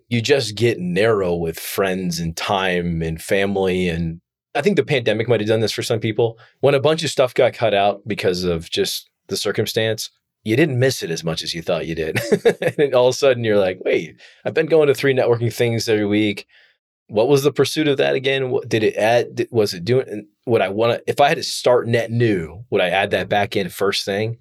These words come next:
And a lot of people, you know, have chosen to do other things, which is good. You know, it was a good reset, um,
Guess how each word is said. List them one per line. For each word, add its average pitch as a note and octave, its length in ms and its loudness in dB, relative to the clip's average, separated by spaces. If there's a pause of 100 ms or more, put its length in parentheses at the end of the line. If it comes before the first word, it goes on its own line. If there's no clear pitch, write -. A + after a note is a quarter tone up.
(380)
And G#2 180 0
a G2+ 180 0
lot G2+ 200 4
of F2 80 -10
people, F2+ 400 -2
you G#2+ 80 -2
know, F2 60 -2
have E2 180 -4
chosen E2 360 -2
to F2+ 120 -10
do D#2+ 180 -4
other D2 160 -6
things, - 400 -6
which - 160 -8
is - 100 -6
good. - 240 -2
You F2+ 120 -14
know, F2 100 -10
it G2 60 -12
was G2 100 -10
a - 40 -16
good A2+ 140 2
reset, F2+ 540 -6
um, E2+ 460 -6